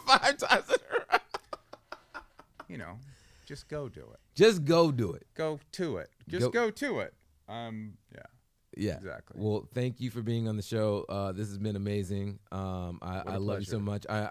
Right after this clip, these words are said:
Speaker 1: I'm, I'm going to give, uh, a big shout out to, I don't know i-, if it was Sarah for introducing
Speaker 2: Oh,
Speaker 1: us.
Speaker 2: dude,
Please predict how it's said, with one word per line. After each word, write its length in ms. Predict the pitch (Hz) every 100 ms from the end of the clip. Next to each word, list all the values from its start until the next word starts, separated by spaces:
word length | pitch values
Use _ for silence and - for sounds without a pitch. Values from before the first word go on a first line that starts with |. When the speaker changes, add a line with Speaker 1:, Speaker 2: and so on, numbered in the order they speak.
| 110
Speaker 1:
I'm, 160 | 110 104
I'm 220 | 110 110
going 340 | 104 113 113 110
to 340 | - 110 104 - - - -
give, 420 | - 131 127 123 113
uh, 360 | 113 110 107 104 -
a 60 |
big 340 | 95 127 147 117
shout 360 | - 143 139 -
out 400 | 135 131 127 - - -
to, 480 | 123 113 110 107 95 _ _ _ _ _ _ - -
I 60 | 127
don't 160 | 196
know 180 | 214 180 131
i-, 160 | 131 -
if 220 | 139 147
it 100 | 120
was 400 | 104 113 123 110
Sarah 540 | - 120 113 117 123
for 140 | - 107
introducing 640 | 110 117 107 120 117 139
Speaker 2:
Oh, 20 |
Speaker 1:
us. 180 | 101 110
Speaker 2:
dude, 220 | 117 104